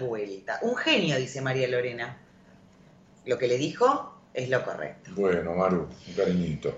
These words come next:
Speaker 1: Profundizar en el nuevo laburo que voy a empezar, con un nuevo trabajo, importante en lo
Speaker 2: Bueno,
Speaker 1: personal y
Speaker 2: no,
Speaker 1: en lo emocional, dice
Speaker 2: ahí no es que
Speaker 1: Hernán.
Speaker 2: Hernán, en, en el nuevo laburo no tenés que profundizar nada, tenés que transitarlo e ir viendo.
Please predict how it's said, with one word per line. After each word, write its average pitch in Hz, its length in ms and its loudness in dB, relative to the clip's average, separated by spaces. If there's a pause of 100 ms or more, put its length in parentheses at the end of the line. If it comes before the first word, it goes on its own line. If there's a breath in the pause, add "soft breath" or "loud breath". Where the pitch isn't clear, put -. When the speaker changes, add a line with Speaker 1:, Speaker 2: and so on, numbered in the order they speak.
Speaker 1:
Profundizar 190 600 4
en 214 120 4
el 180 100 4
nuevo 190 220 4
laburo 180 360 4
que 170 80 2
voy 160 160 -2
a - 20 -4
empezar, 226 760 0
con 139 160 -8
un 139 100 -8
nuevo 147 240 -4
trabajo, 165 540 2
importante 147 560 -2
en 139 80 0
lo 135 60 2
Speaker 2:
Bueno, 113 140 4
Speaker 1:
personal 147 360 2
y - 20 0
Speaker 2:
no, 165 120 4
Speaker 1:
en - 40 4
lo 139 60 6
emocional, 165 500 2
dice - 220 4
Speaker 2:
ahí 170 140 4
no 269 80 -2
es 180 260 0
que 143 80 -2 (120)
Speaker 1:
Hernán. 127 580 -2 (240)
Speaker 2:
Hernán, 170 640 2
en, 170 220 -2
en 180 100 -2
el 220 80 0
nuevo 247 220 4
laburo 185 340 4
no 117 60 0
tenés 123 180 2
que - 80 -2
profundizar 98 560 -4
nada, 135 220 2
tenés 147 160 0
que 120 80 0
transitarlo 107 800 2
e 113 80 2
ir 117 140 -2
viendo. 87 540 -4